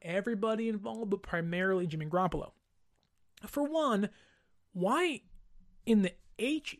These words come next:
E double hockey sticks <laughs> did Kyle Shanahan have Trent Williams in motion, in motion,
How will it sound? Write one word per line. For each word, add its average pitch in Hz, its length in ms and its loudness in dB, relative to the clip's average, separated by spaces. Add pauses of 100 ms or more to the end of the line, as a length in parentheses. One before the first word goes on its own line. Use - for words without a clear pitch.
E 254 200 2
double 240 400 2
hockey - 360 -4
sticks - 440 -2 (520)
<laughs> - 540 -18
did 214 160 2
Kyle 285 300 0
Shanahan 214 580 0
have 170 300 -6
Trent 247 360 -4
Williams 214 440 0
in 156 320 -2
motion, 170 600 2 (440)
in 247 260 -2
motion, 165 800 0